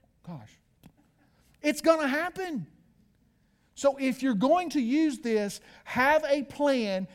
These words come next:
to shut off the data, shut off the Wi-Fi, shut off the Bluetooth. Make sure that this will not distract you when you pray. You have got to be praying with a plan and fervently and not being distracted,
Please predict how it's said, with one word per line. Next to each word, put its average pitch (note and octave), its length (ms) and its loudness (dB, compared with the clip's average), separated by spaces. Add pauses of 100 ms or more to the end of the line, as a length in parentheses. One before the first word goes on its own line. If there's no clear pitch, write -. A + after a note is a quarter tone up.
(120)
to A3+ 100 -2
shut A#3+ 240 0
off G#3+ 240 0
the F3+ 80 -6
data, A3+ 500 6
shut A3+ 220 -4
off F#3+ 200 0
the F#3 80 -6
Wi-Fi, B3+ 640 0
shut G#3+ 260 -2
off E3+ 160 -2
the E3+ 80 -8
Bluetooth. C#4 560 -4
Make G#3+ 220 -4
sure B3+ 240 -4
that G#3 180 -2 (180)
this B3+ 360 0
will C4 200 0
not B3+ 280 0
distract B3+ 580 -2
you A#3 140 -4
when A#3 200 -2
you A3+ 120 -2
pray. A#3 580 -4 (1500)
You G#3+ 360 0
have F3 400 -6
got A3 420 -4 (800)
to D#3+ 140 -10
be D#3 160 -6
praying F3+ 760 -6 (880)
with F3 140 -6
a F3 80 -6
plan G3 720 -6 (100)
and D#3+ 160 -8
fervently F#3+ 720 -4
and D#3 220 -6
not G#3+ 240 -6
being F#3+ 240 -6
distracted, D#3+ 800 -12